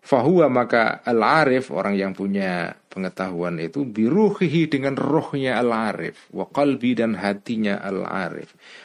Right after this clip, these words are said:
mutaghadzin. Qalbi di sini itu tidak se-, ha-, maksudnya hati yang untuk, hati sebagai alat untuk merasa, bukan itu ya. Qalb dalam bahasa Arab itu bisa juga maknanya pikiran.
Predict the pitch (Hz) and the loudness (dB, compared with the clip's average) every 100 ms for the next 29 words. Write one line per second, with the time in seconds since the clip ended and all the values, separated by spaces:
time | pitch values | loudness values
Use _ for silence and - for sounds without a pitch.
0 | - - 123 143 143 127 101 110 110 87 | -20 -8 0 0 2 0 0 0 0 0
1 | 98 85 - 135 127 131 123 117 135 135 | -2 -2 0 0 2 0 2 0 0 0
2 | 131 185 180 - - 143 - 123 - - | 0 0 0 -4 -2 -2 0 0 -2 -8
3 | 135 - - 127 - 135 117 131 131 98 | -8 -8 -8 -8 -8 -8 -6 -2 -2 -2
4 | 101 104 127 123 110 - - 110 107 104 | -4 -2 -2 0 -2 -8 -4 -2 -2 -4
5 | - - _ _ _ 110 104 95 110 85 | -8 -14 _ _ _ -6 -6 -4 -6 -6
6 | _ _ _ _ _ - - 90 - 117 | _ _ _ _ _ -16 -10 -10 -6 -6
7 | 101 92 87 92 - 85 90 95 - - | -6 -8 -8 -8 -6 -4 -4 -4 -8 -12
8 | - 185 - - - - 92 73 95 101 | -8 -8 -4 -4 -4 -4 -4 -6 -6 -4
9 | 117 117 87 76 - - - - - _ | -2 -2 -2 -4 -8 -16 -20 -20 -20 _
10 | 120 120 131 - 107 107 101 98 110 110 | 0 2 0 0 0 0 -2 -2 0 0
11 | 110 113 156 - 104 107 98 101 127 107 | -2 -4 -4 -6 -4 -4 -4 -6 -4 -2
12 | 95 117 113 113 120 110 80 | -2 -4 -6 -8 -4 -4 -4